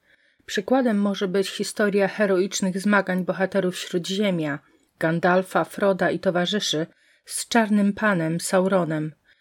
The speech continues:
Władca Pierścieni już od ponad pół wieku zachwyca zarówno czytelników,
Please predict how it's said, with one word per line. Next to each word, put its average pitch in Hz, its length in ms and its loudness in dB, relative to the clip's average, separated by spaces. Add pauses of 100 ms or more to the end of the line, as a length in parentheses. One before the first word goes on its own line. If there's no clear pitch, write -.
(300)
Władca 226 460 2
Pierścieni 208 720 0
już 185 200 -2
od 196 200 -8
ponad 202 360 0
pół 214 260 -2
wieku 202 360 0
zachwyca 190 520 0
zarówno 185 460 2
czytelników, 185 880 0